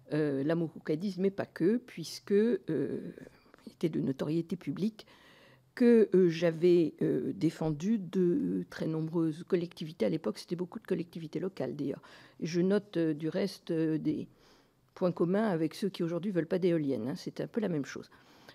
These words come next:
Beaucoup de, mais sauf qu'une centrale nucléaire, c'est pas une éolienne.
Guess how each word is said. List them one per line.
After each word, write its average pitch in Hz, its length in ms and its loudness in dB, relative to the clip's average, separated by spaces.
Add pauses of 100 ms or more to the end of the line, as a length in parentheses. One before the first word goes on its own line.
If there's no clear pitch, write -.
Beaucoup 196 260 -2
de, 170 140 -2
mais 151 140 0
sauf 190 180 -4
qu'une 165 160 -2
centrale - 300 -4
nucléaire, 180 260 -4
c'est - 140 -8
pas - 80 -4
une 165 160 -2
éolienne. 143 360 -2